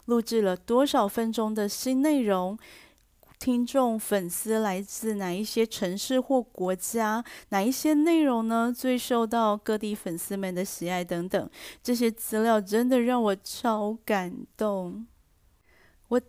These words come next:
当然也希望节目能够像股癌、台通、百灵果一样，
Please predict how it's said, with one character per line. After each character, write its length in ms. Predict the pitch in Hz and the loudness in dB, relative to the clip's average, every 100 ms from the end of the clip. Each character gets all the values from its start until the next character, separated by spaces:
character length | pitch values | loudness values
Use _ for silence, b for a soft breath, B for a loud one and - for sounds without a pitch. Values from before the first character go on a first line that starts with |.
| _ | _
当 180 | 320 349 | 4 6
然 180 | 370 339 | 6 6
也 140 | 269 | 4
希 260 | 226 - 277 | 2 0 2
望 380 | 285 277 262 | 4 4 2
节 180 | 240 226 | -2 -2
目 220 | 226 269 | 0 2
能 160 | 254 220 | 2 2
够 160 | 262 277 | 4 4
像 260 | 285 269 | 4 2
股 260 | 240 220 190 | 2 0 2
癌、 360 | 190 185 196 | 0 0 -2
台 240 | 220 214 196 | -2 -2 -2
通、 340 | - 226 226 | 0 0 0
百 200 | 233 190 | 0 -2
灵 180 | 185 185 | -2 -2
果 220 | 208 196 | 0 0
一 140 | 185 190 | 0 2
样， 220 | 233 | 2